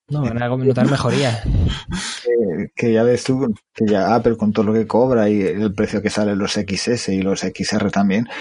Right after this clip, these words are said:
Speaker 2: que siga metiendo un cargador de cinco vatios, me parece, parece una desidia total hacia el usuario. Es que car-, con la carga inalámbrica de cinco vatios y que la carga rápida también de diez vatios a través del, del, del Q I, tie-, o sea, carga muchísimo más rápido que con el,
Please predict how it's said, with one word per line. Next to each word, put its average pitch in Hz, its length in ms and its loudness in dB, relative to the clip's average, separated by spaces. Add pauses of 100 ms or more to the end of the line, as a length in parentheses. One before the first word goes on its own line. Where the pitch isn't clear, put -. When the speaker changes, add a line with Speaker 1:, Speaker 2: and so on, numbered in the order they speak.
(140)
Speaker 2:
que 107 140 0
siga 110 280 2
metiendo 117 300 2
un 110 60 2
cargador 95 340 2
de 95 100 -2
cinco 104 280 0
vatios, 90 320 -2
me 104 120 0
parece, 90 680 -2 (460)
parece 113 240 2
una 120 120 4
desidia 95 460 0
total 95 320 0
hacia 85 300 -2
el 90 80 -2
usuario. 92 480 0
Es - 80 -2
que 98 260 -2
car-, 95 240 0 (300)
con 101 160 2
la - 100 2
carga 92 220 2
inalámbrica 95 520 2
de 92 80 2
cinco 98 280 0
vatios 110 360 2
y 92 80 -4
que 92 120 -4
la 87 120 0
carga 95 300 0
rápida 95 340 0
también 92 280 0
de 90 120 0
diez 92 200 0
vatios 101 500 0
a 85 120 0
través 95 240 2
del, 92 180 -2
del, 104 560 0 (120)
del 110 220 0
Q 113 220 2
I, 120 220 2 (460)
tie-, 110 240 2
o - 40 -2
sea, - 160 -2
carga 95 300 2
muchísimo 110 440 2
más 110 160 2
rápido 104 480 0
que 95 100 -8
con 92 140 0
el, 95 240 -2